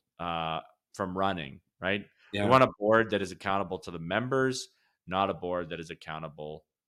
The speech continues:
Speaker 1: to the elected people, because
Speaker 2: Mm-hmm.
Speaker 1: that's what a check and a balance is all about.
Speaker 2: That's part of the mission of Take Back Alberta, that grassroots connection, right?
Speaker 1: Yeah, we gotta have accountability. And, uh, it's all,
Speaker 2: Mm-hmm.
Speaker 1: it all goes back to the theory of, like, attention, right?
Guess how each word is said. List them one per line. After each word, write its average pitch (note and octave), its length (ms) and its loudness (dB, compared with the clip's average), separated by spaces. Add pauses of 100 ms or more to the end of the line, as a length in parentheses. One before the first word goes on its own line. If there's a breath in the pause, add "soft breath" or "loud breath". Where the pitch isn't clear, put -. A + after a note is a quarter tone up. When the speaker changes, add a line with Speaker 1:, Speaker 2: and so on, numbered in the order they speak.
(380)
Speaker 1:
to F2 140 -8
the F2 120 -6
elected F#2 440 2
people, F#2+ 280 -6
because G#2 140 0
Speaker 2:
Mm-hmm. A2 60 4
Speaker 1:
that's G#2 140 0
what G#2+ 120 -4
a A2 220 -2
check - 100 -4
and G2+ 80 -2
a F#2 40 -4
balance F2 400 -2
is E2 100 -10
all D2 160 -6
about. C2 380 -12
Speaker 2:
That's A#2 160 4
part B2+ 260 8
of B2 60 4
the A2+ 80 6
mission A2+ 360 6
of F#2+ 120 -2
Take G2+ 240 4
Back F#2+ 240 2
Alberta, G2 400 2
that F2 200 -2
grassroots F#2 600 -2
connection, F#2 480 -2 (120)
right? F#2 280 -8 (180)
Speaker 1:
Yeah, C3+ 180 6
we G#2 120 2
gotta A2+ 220 4
have G#2 140 4
accountability. F2 720 -6
And, A2+ 220 -2
uh, A#2+ 140 0
it's B2 180 2
all, C3 100 6
Speaker 2:
Mm-hmm. A2 260 0
Speaker 1:
it A#2+ 80 4
all B2+ 120 8
goes B2 180 0
back G#2 240 2
to - 80 -16
the F2+ 100 -4
theory G2 360 -2
of, E2 120 -4
like, F2 140 -6
attention, F2 500 -6
right? F#2 280 -4